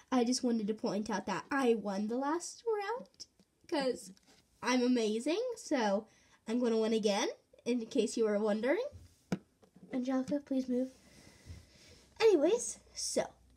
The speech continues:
the challenge is a race. You have to get it to the other side of the island in order to win immunity.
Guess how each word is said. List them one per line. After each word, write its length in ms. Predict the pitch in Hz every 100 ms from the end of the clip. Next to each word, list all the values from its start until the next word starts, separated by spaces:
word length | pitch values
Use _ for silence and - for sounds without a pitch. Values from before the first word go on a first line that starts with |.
| _ -
the 100 | 277
challenge 500 | 277 311 339 415 -
is 160 | - 294 -
a 240 | 294 349
race. 640 | - 240 262 359 - - -
You 220 | 247 285
have 200 | 311 330
to 120 | - 240
get 240 | 277 294
it 100 | 320
to 120 | 311
the 160 | 269 -
other 220 | 294 370
side 340 | - - 320 -
of 240 | 226 262
the 240 | 262 302 - -
island 640 | 320 453 453 254 233 339 -
in 140 | 302
order 460 | 285 269 330 254 339
to 260 | - 311
win 260 | 277 247 277
immunity. 1000 | - 294 269 247 302 269 208 175 135 233